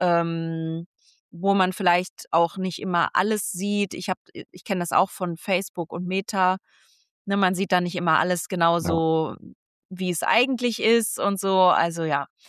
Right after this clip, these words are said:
Speaker 1: ähm, geh da auch mal gerne rein. Und dann, dann steigen wir mal gleich auch gerne ins Tool ein, kannst dann gleich gern auch zeigen. Also für alle, die jetzt den Podcast nur hören, äh, wir zeigen das auch alles auf YouTube.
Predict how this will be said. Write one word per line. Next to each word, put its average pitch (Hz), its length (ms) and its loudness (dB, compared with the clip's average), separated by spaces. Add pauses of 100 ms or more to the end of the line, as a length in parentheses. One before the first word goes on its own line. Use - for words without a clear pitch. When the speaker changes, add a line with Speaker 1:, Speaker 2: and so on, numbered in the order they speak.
(480)
Speaker 1:
ähm, 156 640 -6
geh 180 120 -4
da 160 160 4
auch 156 160 -2
mal 165 140 -4
gerne 143 560 -4
rein. 147 240 -2
Und 170 120 -4
dann, 185 220 2
dann 190 180 2
steigen 208 300 2
wir 190 80 4
mal 185 100 2
gleich 170 280 0
auch 160 100 -8
gerne 165 240 0
ins 151 140 -10
Tool 165 260 -8
ein, 143 160 -4
kannst 160 280 -12
dann 143 100 -10
gleich 139 240 -10
gern 143 220 -10
auch - 180 -16
zeigen. 139 460 -12 (200)
Also 185 160 2
für - 140 2
alle, 233 180 4
die 226 140 2
jetzt 214 220 2
den 196 100 0
Podcast 208 500 0
nur 185 200 -2
hören, 247 640 2 (840)
äh, 196 360 6
wir 190 120 -2
zeigen 208 340 0
das 196 120 -2
auch 190 140 0
alles 190 260 2
auf - 180 -4
YouTube. 285 600 -2